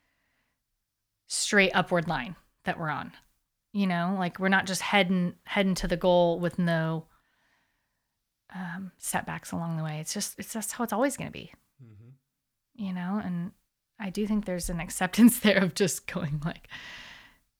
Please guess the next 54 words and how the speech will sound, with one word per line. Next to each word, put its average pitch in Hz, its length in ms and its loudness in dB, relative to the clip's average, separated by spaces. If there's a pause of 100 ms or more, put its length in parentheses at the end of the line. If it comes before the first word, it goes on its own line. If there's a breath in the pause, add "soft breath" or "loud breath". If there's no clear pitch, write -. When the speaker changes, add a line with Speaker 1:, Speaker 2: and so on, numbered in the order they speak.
(440)
Speaker 1:
you 180 180 -2
know, 165 300 -2
I, 175 60 -2 (100)
I 185 140 0
was 180 140 -2
thinking 208 180 4
about, 180 100 2
like, 175 120 -2
the 175 80 -2
training 180 460 0
process. 160 460 -6
And 160 280 -6
like 175 180 -6
I 170 40 -8
said, 190 200 -6
there'd 151 160 -6
be 165 120 -4
days 165 360 -4
that 175 120 -8
I 160 80 -4
was 160 220 -8 (140)
crushing 185 600 0
it 151 160 -4
and 170 120 -4
I'm 165 120 -4
like, 156 180 -8 (800 soft breath)
"Let's 233 300 0
do 254 340 10
this. 285 260 8
Like, 208 160 2
I 226 120 6
can 226 160 8
totally 240 380 6
do 240 120 4
this." 214 180 6
And 202 140 2
then 196 100 6
there's 202 240 4
days 196 300 2
when 190 100 0
I 175 380 0 (160)
could 190 160 -2
barely 185 240 2
get 185 240 -2
around 170 200 -2
the 160 60 0
block 180 260 0
and 185 60 -2
I'm 165 80 2
like, 156 120 -4
"How - 120 -4
am 233 100 4
I 349 60 -2
gonna, 269 200 0